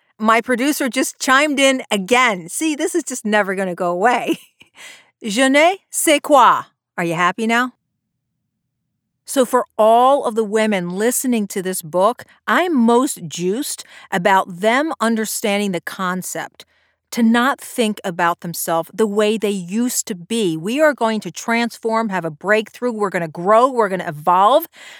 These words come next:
and we're gonna start working towards our future self. We're no longer going to look at pictures and think, "I can't post that. I don't look good enough. My hair isn't right. My weight isn't, my skin isn't right."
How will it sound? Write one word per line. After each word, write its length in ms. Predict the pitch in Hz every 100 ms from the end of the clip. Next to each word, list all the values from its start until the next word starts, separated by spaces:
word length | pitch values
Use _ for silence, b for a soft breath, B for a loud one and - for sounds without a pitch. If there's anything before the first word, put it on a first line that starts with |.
| B
and 140 | 185
we're 100 | 190
gonna 180 | 302 392
start 320 | - 294 269
working 380 | 214 220 - 214
towards 380 | - 208 202 -
our 140 | 196 185
future 800 | - 214 196 240 233 - 240 240 -
self. 720 | - - 202 170 147 - - _ _ _ b b b b
We're 120 | 214
no 220 | 220 247
longer 600 | 277 262 254 247 254 262 -
going 300 | 208 214 208
to 120 | 202 190
look 220 | 214 233
at 140 | 208
pictures 400 | 254 226 214 202
and 100 | 196
think, 220 | 214 196 -
"I 120 | 285
can't 260 | 262 254 -
post 300 | 220 220 226
that. 240 | 220 -
I 100 | -
don't 120 | 285 277
look 140 | 240
good 180 | 262 233
enough. 380 | 202 160 - _ b b b b
My 220 | 214 226
hair 240 | 277 285
isn't 240 | 254 220 196
right. 280 | 190 165 -
My 120 | 202
weight 240 | 254 294 262
isn't, 280 | 220 214
my 80 | 202
skin 320 | 190 - 330
isn't 180 | 269 214
right." 140 | 185